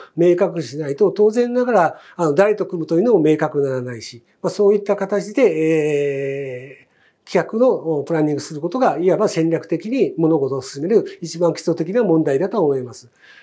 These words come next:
まあ、それと、あの、特許、お、まあ、私も特許事務所ですから、まあ、特許と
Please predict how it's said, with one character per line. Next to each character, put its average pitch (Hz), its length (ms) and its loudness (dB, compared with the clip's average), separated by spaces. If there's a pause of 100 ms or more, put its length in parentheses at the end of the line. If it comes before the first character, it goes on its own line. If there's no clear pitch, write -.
(100)
ま 214 80 0
あ、 - 20 -4
そ 233 100 2
れ 240 80 2
と、 233 260 2 (300)
あ 190 60 -4
の、 180 100 2
特 277 200 0
許、 247 160 4
お、 170 680 2
ま 220 100 4
あ、 196 40 4
私 220 220 0
も 185 100 4
特 180 180 -2
許 202 60 6
事 190 80 -2
務 208 120 2
所 185 180 2
で 151 80 2
す - 120 -6
か 226 60 -6
ら、 160 180 4
ま 175 80 0
あ、 - 20 -6
特 202 220 0
許 180 40 -14
と 147 200 0